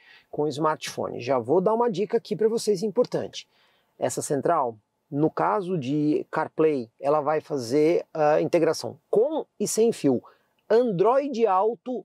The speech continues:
só com fio, não tem Android Auto sem fio, né? Uma falha aí que Honda precisa rever essa questão. Aí você tem uns menus grandões aqui, né? Você pode ver que você tem duas páginas dos menus grandões. Aqui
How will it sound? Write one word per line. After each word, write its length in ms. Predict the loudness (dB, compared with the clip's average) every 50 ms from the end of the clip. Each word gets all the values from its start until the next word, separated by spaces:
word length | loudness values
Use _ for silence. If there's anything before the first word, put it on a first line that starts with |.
| _ _ _
só 540 | _ -16 -12 -10 -6 -2 0 2 2 2 0 0
com 240 | 0 2 2 2 0
fio, 520 | -4 -8 -4 2 4 4 4 4 2 0 -4 _ _ _ _ _ _
não 360 | -2 0 2 2 2 0 0
tem 260 | 0 2 2 2 2
Android 460 | 2 2 2 4 4 4 2 2 0 2
Auto 260 | 2 2 0 -2 -6
sem 160 | -8 -8 -8
fio, 260 | -6 -6 -4 -4 -4
né? 160 | -4 -4 -6
Uma 200 | -4 -4 -6 -6
falha 400 | -8 -6 -4 -2 -2 0 0 -2
aí 220 | -2 -2 -4 -6 -8
que 340 | -10 -8 -4 -4 -4 -4 -4 -10 -18 -20 -20 -20 -20 _ _
Honda 320 | _ -2 -2 0 0 0 -2
precisa 540 | -2 -4 -6 -6 -6 -6 -6 -4 -4 -4 -2
rever 400 | 0 0 0 0 0 0 -2 -2
essa 200 | -2 -4 -8 -10
questão. 340 | -10 -10 -10 -8 -10 -14 -14 _ _ _ _ _ _ _ _ _ _ _ _ _ _ _ _ _ _ -20 -20 -20 _ _ _ _ _ _
Aí 140 | 0 0 0
você 180 | 0 -4 -4
tem 120 | -2 0 2
uns 160 | 2 2 2
menus 300 | 2 2 2 2 0 0
grandões 640 | 2 2 2 4 4 4 4 2 0 -4 -6 -8
aqui, 300 | -10 -10 -10 -12 -12 -10
né? 160 | -10 -10 -12 -10
Você 120 | -10 -8
pode 180 | -6 -4 -4 -2
ver 100 | -4 -4
que 60 | -4
você 100 | -6 -4
tem 360 | -2 0 2 2 2 0 -4 -8 _ _ _ -4
duas 440 | 0 2 4 4 2 0 -2 -8 -10
páginas 640 | -6 -2 -2 0 0 0 -2 -4 -6 -6 -6 -6
dos 180 | -6 -6 -6 -4
menus 260 | -4 -4 -4 -2 -2
grandões. 580 | 0 0 0 0 -2 -4 -8 -10 -12 -16 -18 -20 _ _ _ -20 -20 _ _ _ _ _ _ -6
Aqui 480 | -4 -4 0 2 2 4 4 2 2